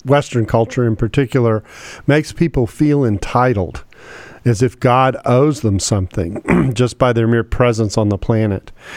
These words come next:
And, uh, I think that entitlement eats away at an appreciation for what grace really means. Because,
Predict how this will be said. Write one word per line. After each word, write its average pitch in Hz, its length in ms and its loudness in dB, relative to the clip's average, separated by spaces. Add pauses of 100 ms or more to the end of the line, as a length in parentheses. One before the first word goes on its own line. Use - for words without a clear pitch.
(280)
And, 135 460 2 (220)
uh, 113 260 0 (100)
I 156 200 2
think 208 280 0
that 175 220 2
entitlement 151 800 0 (500)
eats 170 240 0
away 143 760 2
at 123 100 2
an 120 100 2
appreciation 139 840 0
for 131 140 0
what 123 240 0
grace 120 480 0
really 117 240 2
means. 107 640 -2 (480)
Because, 127 680 0